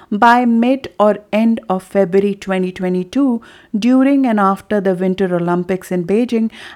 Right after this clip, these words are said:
and that would also be the time when Pluto return of United States would become exact. Like all eclipses, this would bring some history to light.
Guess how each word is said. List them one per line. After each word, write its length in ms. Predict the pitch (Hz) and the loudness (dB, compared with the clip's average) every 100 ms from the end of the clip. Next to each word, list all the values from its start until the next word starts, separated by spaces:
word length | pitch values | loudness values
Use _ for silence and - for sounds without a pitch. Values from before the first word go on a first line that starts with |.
| - | 0
and 220 | 247 254 | 0 2
that 180 | 254 254 | 0 0
would 160 | 262 | 0
also 480 | 240 254 254 - 285 | 2 2 0 -2 -2
be 220 | 277 226 | 0 -4
the 200 | 226 220 | -2 -6
time 520 | 220 202 196 185 185 196 - - | -6 -4 -2 -2 -4 -8 -18 -8
when 240 | 208 226 220 | -2 0 0
Pluto 480 | 220 240 240 262 220 | 0 0 2 2 2
return 600 | 202 - 208 202 190 202 - _ - | -2 0 0 0 -2 -6 -14 _ -2
of 440 | 202 226 254 - | 0 -2 -6 -6
United 500 | 208 190 175 180 175 | -4 -2 -2 -2 -6
States 360 | - 185 190 - | -4 -2 -2 -4
would 160 | 185 | -6
become 380 | 175 180 185 180 185 | -6 -4 -4 -4 -8
exact. 720 | 175 - - 170 170 - - _ _ _ _ _ _ _ _ _ _ | -10 -10 -4 -4 -6 -12 -20 _ _ _ _ _ _ _ _ _ _
Like 380 | 214 220 226 226 - | -2 0 0 -4 -2
all 400 | 208 220 240 254 254 - | 4 4 4 0 -6 -8
eclipses, 720 | 185 - 175 175 - 175 - - - - - | -8 -4 -6 -6 -8 -8 -10 -20 -20 -20 -2
this 280 | 226 240 - | 0 0 0
would 220 | 247 208 | -2 -2
bring 300 | 233 254 285 | -2 0 -2
some 260 | - 214 | -4 -4
history 400 | 190 190 - 196 | -2 -6 -4 -6
to 140 | 185 180 | -6 -6
light. 460 | 170 160 160 - | -4 -4 -6 -12